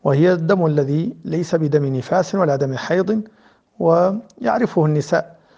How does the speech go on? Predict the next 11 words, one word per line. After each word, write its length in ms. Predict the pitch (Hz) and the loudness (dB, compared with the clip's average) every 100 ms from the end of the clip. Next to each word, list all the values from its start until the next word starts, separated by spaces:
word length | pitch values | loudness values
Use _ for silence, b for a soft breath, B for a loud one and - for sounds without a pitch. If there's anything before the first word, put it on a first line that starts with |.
| b _ | b _
فعلى 320 | - 208 247 | 2 4 4
كل، 280 | - 175 160 | 2 0 2
من 600 | 156 156 196 156 156 151 | 0 -2 -4 -4 -4 -6
تجد 320 | 180 160 151 | -2 0 2
هذا 480 | 143 143 143 139 - | 2 0 0 -2 -2
ال-، 220 | - - | -4 -4
الاستحاضة 640 | - 160 - - - 226 240 | -4 -4 -6 -6 -2 0 0
فإنها 760 | - 269 214 185 208 214 - - | 0 0 2 2 2 0 -2 -6
تعتبر 400 | - - 190 196 | -6 -4 0 0
كالطاهر 420 | 175 196 - 123 | 2 0 0 -2
تمامًا، 420 | 131 - 147 127 | -4 -8 -8 -10